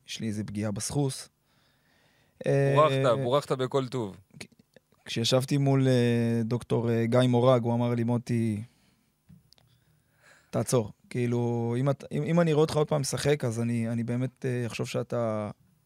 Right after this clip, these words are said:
Speaker 1: שאתה זן אדיר." ונלחמתי, אמרתי לו, "תשמע, גיא, אני חוזר." אה, נצמדתי לבוקי,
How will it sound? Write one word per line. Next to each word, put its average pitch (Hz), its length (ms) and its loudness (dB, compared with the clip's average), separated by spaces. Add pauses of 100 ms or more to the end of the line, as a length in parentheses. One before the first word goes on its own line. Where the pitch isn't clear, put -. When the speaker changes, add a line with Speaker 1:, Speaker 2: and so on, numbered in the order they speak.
(880)
Speaker 1:
שאתה 120 340 -2
זן 139 260 4
אדיר." 123 280 2 (800)
ונלחמתי, 117 800 0
אמרתי 131 280 -2
לו, 139 80 -4
"תשמע, 151 220 -4
גיא, 123 120 -2
אני 120 180 -2
חוזר." 131 300 -2 (640)
אה, 120 200 -2
נצמדתי 131 500 0
לבוקי, 127 600 0